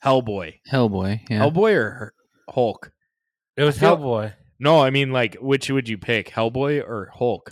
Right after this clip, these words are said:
Speaker 3: Uh, I heard Hellboy is a very iconic comic book series.
Speaker 1: I think it's actually more popular. Like, it's
Speaker 3: Yeah,
Speaker 1: more
Speaker 3: like,
Speaker 1: like
Speaker 3: it's, like, one of the top, like, comics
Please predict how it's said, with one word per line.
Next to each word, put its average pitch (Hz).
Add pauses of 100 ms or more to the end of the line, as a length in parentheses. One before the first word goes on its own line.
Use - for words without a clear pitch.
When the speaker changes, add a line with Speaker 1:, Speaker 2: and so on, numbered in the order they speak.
(100)
Speaker 3:
Uh, 127
I 139
heard 160
Hellboy 131
is 120
a 110
very 117
iconic 107 (360)
comic 98 (100)
book 80 (380)
series. 85
Speaker 1:
I 123
think 160
it's 190
actually 113
more 98
popular. 98
Like, 131
it's 127
Speaker 3:
Yeah, 135
Speaker 1:
more -
Speaker 3:
like, 131
Speaker 1:
like 131
Speaker 3:
it's, -
like, 131
one 139
of 131
the 120
top, 113
like, 101 (180)
comics 101